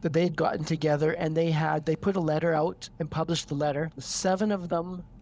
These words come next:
five of them were from this group. Very wealthy people,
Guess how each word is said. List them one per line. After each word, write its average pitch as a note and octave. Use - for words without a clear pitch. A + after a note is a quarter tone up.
five A3+
of A3
them G#3
were F3
from E3+
this F3
group. C3
Very G3+
wealthy F3
people, D#3+